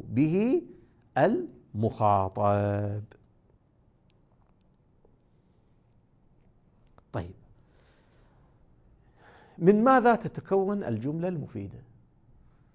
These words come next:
تتكون من كلمتين فأكثر، من كلمتين، من ثلاث كلمات، من أربع كلمات، من خمس كلمات، مو مهم. المهم أدنى وأقل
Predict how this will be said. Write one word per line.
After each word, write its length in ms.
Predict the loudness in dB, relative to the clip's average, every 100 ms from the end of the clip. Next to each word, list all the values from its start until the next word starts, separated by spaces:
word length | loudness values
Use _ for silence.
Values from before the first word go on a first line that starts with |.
| _ -20 -20 _
تتكون 580 | -16 -10 -6 -4 -4 -4
من 240 | -6 -8 -8
كلمتين 960 | -6 -6 -6 -6 -4 -2 -2 -4 -8 -14 -20 _ _ -20 _
فأكثر، 580 | -16 -10 -10 -10 -14 -14 -14 -20 -20 _ -20 _ _ _ _ -12
من 140 | -10
كلمتين، 640 | -4 -4 -4 -6 -10 -12 -14 -20 -20 -12
من 100 | -12
ثلاث 240 | -10 -12
كلمات، 480 | -4 -2 0 -4 -6 -14 -20 -20 -20 -14
من 160 | -10
أربع 300 | -6 -4 -6
كلمات، 520 | -6 -8 -6 -8 -10 -12 -20 -18
من 80 | -14
خمس 340 | -8 -8 -8
كلمات، 440 | -8 -8 -6 -8 -10 -18 -20 _
مو 140 | -6 -4
مهم. 240 | -4 -10 -16 -20 -20 -20 -20 _ -12 -4
المهم 560 | -2 0 0 0 -2 -6 -18 -12 6
أدنى 560 | 8 10 8 6 2
وأقل 880 | 0 -4 -4 -4 2 8 8 8 2